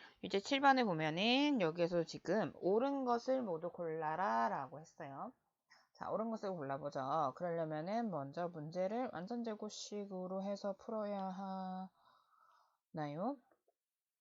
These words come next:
한번 풀어봅시다. 완전 제곱식으로 바꿔보면은 마이너스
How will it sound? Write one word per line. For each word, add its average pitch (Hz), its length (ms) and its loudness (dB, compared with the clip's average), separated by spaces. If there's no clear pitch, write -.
한번 165 220 -10
풀어봅시다. 185 520 -4
완전 160 280 -6
제곱식으로 165 300 -6
바꿔보면은 156 800 -8
마이너스 214 1200 -4